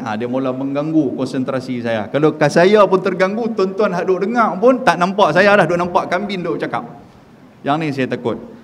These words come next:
Hadirin mukminin rahimakumullah. Tuan-tuan, kita kupas dua benda. Tajuk yang diberikan pada malam ni, iaitulah peringatan Rasulullah sallallahu alaihi wa alihi wasallam kepada umat akhir zaman. Saya nak, nak petik dulu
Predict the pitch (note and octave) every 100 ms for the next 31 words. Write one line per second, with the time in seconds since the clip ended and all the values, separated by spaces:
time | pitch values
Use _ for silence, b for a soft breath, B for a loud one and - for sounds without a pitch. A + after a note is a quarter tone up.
0 | B - C#3+ E3 F3+ E3+ D3+ D#3+ E3 D#3
1 | D3 C#3+ C#3+ C#3 C3 B2+ A#2+ A2 G2+ G2
2 | - F#3+ G#3+ G3+ F3+ - E3 E3+ F3 F3
3 | C#3 C#3+ C#3+ B2+ A#2+ F#2 - - - -
4 | _ - _ _ _ _ _ C#3+ E3 G3
5 | F3+ F3+ F3 F3+ F#3 F#3 F3 E3+ E3+ E3
6 | D#3+ E3+ F3 G3 A#3+ B3 - - - C#3+
7 | E3+ F3+ G3+ F#3 D#3+ D#3+ E3 F#3 F3+ F3
8 | D3+ D#3+ D#3+ F#3+ F3 E3+ D3+ D#3+ D3+ D3
9 | D#3+ D3 C#3 C#3+ D3+ D3 C#3+ C#3 D3+ D3+
10 | C#3 C#3 C#3+ D3 F3+ A3+ B3+ - - -
11 | D3+ D#3 D3+ F3 F3+ D3+ C#3+ C3 B2+ G#2+
12 | A2 G2 E2+ - - D#3+ E3+ C#3 - D#3
13 | C#3+ B2 G3 - F3+ F#3